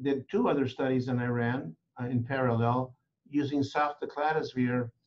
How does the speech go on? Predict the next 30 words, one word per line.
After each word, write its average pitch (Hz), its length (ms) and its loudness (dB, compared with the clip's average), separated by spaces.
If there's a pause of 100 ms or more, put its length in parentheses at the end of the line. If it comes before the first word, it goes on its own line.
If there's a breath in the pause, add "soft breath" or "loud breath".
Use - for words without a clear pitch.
with 139 160 -2
other 160 320 6
baseline 123 640 0
drugs. 117 460 -2 (460)
Uh, 127 340 2
but 131 320 -2
when, 135 440 0 (140)
uh, 127 420 0
you 139 160 0
looked 151 360 0
at 127 380 2 (220)
the 123 720 2
clinical 143 380 -2
recovery 135 720 0 (260)
of 123 140 -4
all 143 180 4
these 123 220 -2
studies, 135 440 0
they 127 180 0
favored 139 680 -2
the, 113 200 -4 (220)
the 120 60 -12
patients 131 580 -4
that 120 140 -4
were 120 120 -2
receiving 117 540 -2
the 113 80 -2
soft 110 320 -6
declarative. 107 460 -10 (1400)
Now, 123 360 4